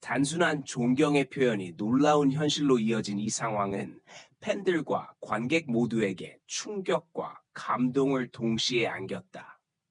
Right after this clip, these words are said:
이찬원은 늘 선배 가수들에 대한 존중과 예의를 보여온 인물이다. 하지만 이번에는 단순한 오마주 수준을 넘어 실제로 조용필의 등장을 이끌어낸 셈이 되었다.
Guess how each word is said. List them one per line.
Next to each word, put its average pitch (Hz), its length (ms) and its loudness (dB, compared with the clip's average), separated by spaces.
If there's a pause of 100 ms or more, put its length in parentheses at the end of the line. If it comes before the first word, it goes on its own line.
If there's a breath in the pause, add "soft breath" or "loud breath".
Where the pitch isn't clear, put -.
(560 soft breath)
이찬원은 143 720 0
늘 120 400 2
선배 247 440 -2
가수들에 127 600 0
대한 104 360 -2
존중과 117 840 -2
예의를 123 560 0
보여온 98 520 -2
인물이다. 87 720 -10 (680 soft breath)
하지만 151 400 -2
이번에는 98 680 -2 (300 soft breath)
단순한 117 680 -2
오마주 170 560 0
수준을 131 520 -2
넘어 92 400 -6 (360 soft breath)
실제로 - 720 -4
조용필의 147 760 0
등장을 120 680 -2
이끌어낸 113 600 0
셈이 95 300 -6
되었다. - 640 -16